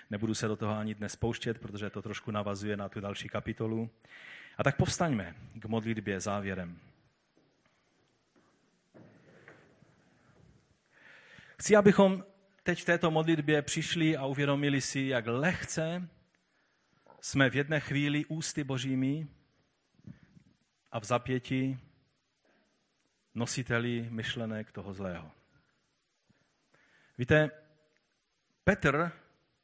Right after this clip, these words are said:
který byl skutečně prvním mezi apoštoly, byl schopen této věci. Co pak jsme větší než Petr? Já si myslím, že každému jednomu z nás hrozí,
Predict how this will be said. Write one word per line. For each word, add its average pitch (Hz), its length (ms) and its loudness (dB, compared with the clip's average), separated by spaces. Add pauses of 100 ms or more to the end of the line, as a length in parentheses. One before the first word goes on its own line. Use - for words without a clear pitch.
(260)
který 147 220 0
byl 147 120 -2
skutečně 165 480 0
prvním 127 600 4
mezi 117 280 0
apoštoly, 120 640 -2 (1800)
byl 131 180 -2
schopen 160 580 2 (100)
této 143 300 2
věci. 143 380 -6 (1080)
Co 135 100 -2
pak 120 140 0
jsme 127 140 2
větší 131 280 2
než 127 140 -2
Petr? 160 340 -6 (1500)
Já - 60 -6
si 180 100 0
myslím, 180 200 0
že 175 120 0
každému 190 500 0
jednomu 175 360 0
z 139 80 -4
nás 160 240 2
hrozí, 156 580 0